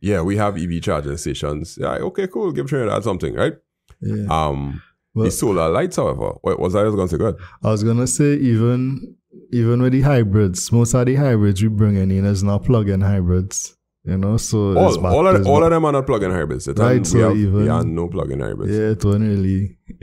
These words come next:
Speaker 2: <laughs>
Speaker 1: Yeah.
Speaker 2: You know
Speaker 1: If
Speaker 2: who it will help call them in both twenty E V. <laughs>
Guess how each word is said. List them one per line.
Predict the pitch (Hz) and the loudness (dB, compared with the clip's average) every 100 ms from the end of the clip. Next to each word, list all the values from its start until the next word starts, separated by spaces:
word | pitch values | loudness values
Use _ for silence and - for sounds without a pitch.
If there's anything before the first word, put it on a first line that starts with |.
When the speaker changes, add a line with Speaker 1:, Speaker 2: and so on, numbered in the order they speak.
| - | -2
Speaker 2:
<laughs> | 135 - - _ _ | -2 -6 -20 _ _
Speaker 1:
Yeah. | 71 65 55 50 - _ - - | -2 0 0 -4 -10 _ -18 -6
Speaker 2:
You | 117 | 0
know | 113 | 4
Speaker 1:
If | 139 | 6
Speaker 2:
who | 175 143 | 6 4
it | 143 | 4
will | 127 | 4
help | 135 135 113 | 4 2 -2
call | - 139 113 | 0 2 2
them | 107 107 | 2 0
in | 95 | 0
both | 98 107 92 | 0 0 0
twenty | 110 98 120 113 117 - - - _ _ - | -2 -2 -2 -2 -2 -6 -10 -18 _ _ -6
E | 175 95 143 104 180 | -2 0 0 0 -4
V. | - - - - - | -8 -14 -14 -12 -8
<laughs> | - - - 135 175 165 - - | -6 -2 -2 2 4 4 2 -2